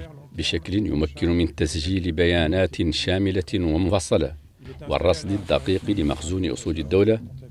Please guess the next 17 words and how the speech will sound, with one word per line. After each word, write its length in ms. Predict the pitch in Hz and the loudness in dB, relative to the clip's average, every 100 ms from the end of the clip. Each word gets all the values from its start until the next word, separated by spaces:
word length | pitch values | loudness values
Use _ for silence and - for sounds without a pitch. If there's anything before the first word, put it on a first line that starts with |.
| - - - - - - | -20 -20 -20 -20 -20 -4
وإنشاء 540 | 85 85 - 101 101 101 | 0 2 4 6 6 6
رقابة 720 | 90 - 101 101 - 90 82 | 2 4 4 4 2 0 4
داخلية 480 | 98 98 95 98 90 90 | 4 4 2 0 0 0
للدولة 580 | 82 80 104 87 69 71 - - - - | 0 2 2 2 0 -8 -16 -18 -18 -6
في 140 | 98 87 | 0 2
جميع 340 | 85 85 104 | 2 4 4
الوزارات 760 | - 95 98 101 101 73 - - - - - - - - - | 2 0 2 4 4 2 -4 -20 -20 -20 -20 -20 -20 -10 -6
من 220 | 87 85 90 | -2 -2 2
أجل 340 | 85 98 117 | 2 2 2
توفير 400 | - 78 85 98 | 2 0 2 2
البيانات 600 | 90 78 82 87 95 - 80 76 80 - | 4 4 6 6 2 0 -6 -8 -14 -18
بدرجة 520 | - 85 80 76 73 71 | -4 2 4 4 2 -2
مرضية، 520 | 73 65 - 76 65 - - 131 - 95 | -2 -2 -2 -4 -6 -12 -18 -18 -6 0
مشيرا 440 | 92 - 117 82 | 2 4 4 4
إلى 380 | - 80 90 90 | 2 4 4 4
أن 140 | 95 | 2
التكوين 560 | - - - 113 90 | 2 0 2 2 2